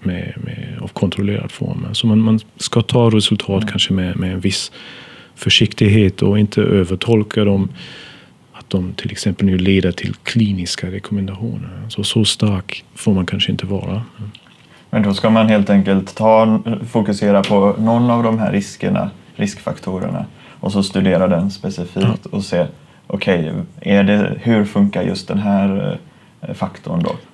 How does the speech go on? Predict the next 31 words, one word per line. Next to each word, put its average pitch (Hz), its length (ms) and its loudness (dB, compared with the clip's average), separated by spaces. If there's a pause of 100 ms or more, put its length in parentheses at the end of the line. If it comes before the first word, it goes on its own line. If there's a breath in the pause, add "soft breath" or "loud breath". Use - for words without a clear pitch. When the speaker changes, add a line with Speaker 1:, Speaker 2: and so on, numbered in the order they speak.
Speaker 2:
Och 95 160 -2
är 95 60 2
det, 95 380 2
om 98 140 2
det 95 60 2
är 90 40 -2
fabrikat 92 680 -2
eller 90 240 -2
om 90 200 -2
det 90 120 -2
är 90 280 -4 (340 soft breath)
ett - 180 -6
beteende 90 760 0
hos 90 280 -4
patienten 76 560 -6
eller - 100 -8
Speaker 1:
Precis. 107 380 0
Speaker 2:
så. - 80 -10
Speaker 1:
Alltså 120 240 2
så, 127 340 4
så - 180 4
funkar 131 280 4
egentligen 107 320 4
forskningarna. 101 540 2
Vi, 117 240 4
vi 113 180 4
befinner 104 420 4
oss - 180 -2
ju 117 140 4 (120)
i, 104 80 -2 (1200 loud breath)
alltså - 360 0